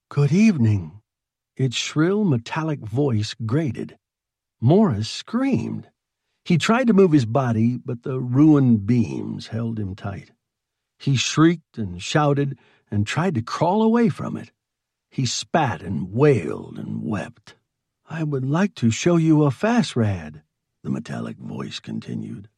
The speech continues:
"Would you call your wife, please?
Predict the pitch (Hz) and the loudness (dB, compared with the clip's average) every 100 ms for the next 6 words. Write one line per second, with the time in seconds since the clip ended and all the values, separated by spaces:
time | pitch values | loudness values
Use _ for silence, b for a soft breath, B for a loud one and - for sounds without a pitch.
0 | _ _ _ _ - 143 147 214 240 - | _ _ _ _ -2 2 4 4 2 0
1 | 180 170 131 120 110 143 143 _ - 147 | 0 2 2 2 2 0 -2 _ -2 0
2 | 147 151 - | 0 -4 -10